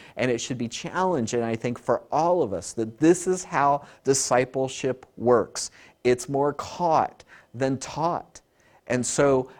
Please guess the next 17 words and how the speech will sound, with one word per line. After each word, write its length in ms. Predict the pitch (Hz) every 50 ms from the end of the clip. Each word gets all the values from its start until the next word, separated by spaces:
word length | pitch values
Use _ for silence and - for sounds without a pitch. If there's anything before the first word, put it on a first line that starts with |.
| - _ -
our 320 | - 123 135 131 135 151 139
example, 840 | - 165 160 156 147 131 147 143 143 143 143 139 - 110 90 - -
the 80 | - 107
way 220 | 98 113 113 123
that 180 | 127 143 143 -
we 160 | 139 147 147
manage 560 | 147 143 143 143 143 139 139 135 120 120 -
things, 320 | - - 101 95 78 69 -
the 100 | - 101
way 160 | 98 95 98
that 240 | 104 123 123 - -
we 140 | 135 135
navigate 840 | 135 135 131 135 143 147 156 147 139 131 110 113 107 104 104 - -
through 380 | - - - 139 143 139 127
these 260 | 117 107 110 104 104 -
challenging 800 | - - - 131 117 123 131 131 135 139 135 143 139 143 143
circumstances, 1080 | 135 - - 135 120 117 - 123 107 107 - - 110 101 101 104 - - 104 104 98